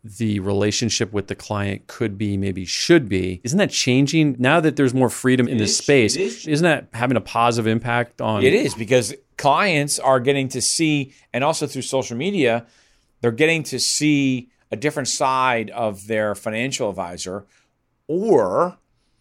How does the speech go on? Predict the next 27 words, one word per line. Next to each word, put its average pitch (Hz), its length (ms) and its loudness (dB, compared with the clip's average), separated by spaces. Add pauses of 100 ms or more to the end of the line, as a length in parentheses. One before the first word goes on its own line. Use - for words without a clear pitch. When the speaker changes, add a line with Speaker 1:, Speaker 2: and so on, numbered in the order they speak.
(140)
Speaker 2:
they're 117 120 -2
getting 165 280 0
to 151 80 -4
see 139 540 -2 (1040)
the 117 100 -6
different 147 340 -2
side 127 360 2
of 113 160 -6
another 156 340 -2
financial 104 520 -6
advisor 95 640 -6 (360)
'cause 113 140 -8
they're 123 120 -2
not 123 140 -4
happy 151 380 -4
with 117 180 -8
who 120 120 -2
they're 104 160 -2
at, 139 280 -4
who 113 340 -2
they're 110 140 0
with. 143 360 -6 (340)
And 110 120 -8
so 131 220 4
now 151 480 0 (300)
they 127 140 0
have 123 300 2